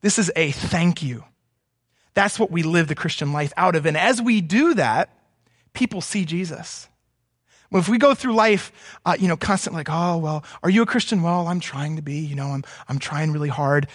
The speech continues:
You know, people see that as, that, I don't know what good news there really is in that. But if you go through life and people see you going through struggles, you're going through hard times,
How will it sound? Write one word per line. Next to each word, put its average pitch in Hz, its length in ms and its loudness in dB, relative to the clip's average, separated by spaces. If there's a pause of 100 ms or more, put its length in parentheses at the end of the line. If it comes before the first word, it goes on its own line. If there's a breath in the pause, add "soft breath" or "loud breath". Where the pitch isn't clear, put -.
(240 loud breath)
You - 220 0
know, 165 180 4 (340 loud breath)
people - 280 -4
see 302 340 2
that 185 300 4
as, 151 420 2 (720 soft breath)
that, - 120 0 (520)
I - 100 0
don't 269 100 6
know 254 80 4
what 202 220 2
good 196 180 2
news 190 320 4
there 135 120 -2
really 123 220 -4
is 120 140 -4
in 120 100 -2
that. 104 200 -6 (1800)
But 208 100 0
if - 40 4
you 226 80 6
go 285 160 6
through 247 160 0
life 240 280 4
and 202 80 2
people 214 200 -2
see 226 440 2 (180 loud breath)
you 208 100 4
going 247 300 6
through 226 120 -2
struggles, 185 320 0
you're 165 80 -4
going 233 280 4
through 202 160 -2
hard 185 260 2
times, 185 400 0